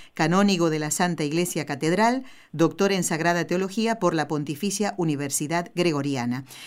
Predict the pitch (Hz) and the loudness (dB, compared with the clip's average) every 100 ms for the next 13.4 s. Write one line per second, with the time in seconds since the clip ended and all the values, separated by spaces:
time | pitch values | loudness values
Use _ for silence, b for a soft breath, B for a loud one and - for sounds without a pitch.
0 | B 220 214 214 190 175 180 185 196 185 | B 0 0 2 0 2 2 0 0 0
1 | 185 165 160 151 143 B B 165 160 196 | 0 0 0 0 -6 B B -2 2 2
2 | 185 175 190 214 196 170 151 156 - 175 | 2 0 6 6 6 2 0 -2 0 -2
3 | 170 175 180 165 156 156 160 151 147 147 | -2 -4 -2 -4 -4 -4 -6 -6 -8 -8
4 | 147 156 147 - 202 190 190 208 208 185 | -2 0 0 2 4 4 4 6 4 4
5 | 180 165 B B - 170 160 156 147 143 | -2 -4 B B -2 0 2 0 0 4
6 | 214 214 170 - 147 190 294 B B B | 4 4 -2 -2 2 2 2 B B B
7 | - 196 202 214 214 180 180 175 165 190 | 6 8 8 4 4 4 4 4 2 2
8 | 196 185 170 156 156 160 202 170 160 190 | 0 0 0 0 0 2 2 4 2 2
9 | 160 139 175 175 - B B 202 180 165 | 0 0 0 0 -4 B B 4 6 2
10 | 160 151 156 147 147 135 127 170 151 165 | 0 0 0 0 -2 -4 -2 -2 -2 -2
11 | 175 170 175 165 160 151 170 175 - 156 | 0 0 -2 -4 -4 -2 -2 -4 -2 -2
12 | 156 160 147 214 196 147 143 139 160 139 | 0 0 2 0 0 -2 -2 0 0 0
13 | 139 123 139 135 | -4 -6 -6 -6